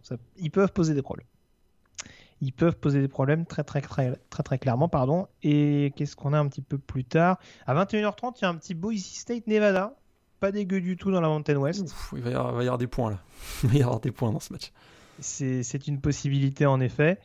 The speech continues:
Speaker 1: Euh, à minuit, le déplacement de Florida à Kentucky.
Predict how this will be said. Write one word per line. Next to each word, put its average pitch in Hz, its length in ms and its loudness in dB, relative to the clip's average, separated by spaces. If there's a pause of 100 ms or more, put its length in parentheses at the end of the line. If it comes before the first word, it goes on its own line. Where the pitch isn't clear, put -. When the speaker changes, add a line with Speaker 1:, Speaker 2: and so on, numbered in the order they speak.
(480)
Speaker 1:
Euh, 139 480 4
à 143 160 2
minuit, 269 640 0
le 196 100 4
déplacement 180 400 0
de 156 120 -2
Florida 208 640 0
à 185 100 2
Kentucky. 185 680 -2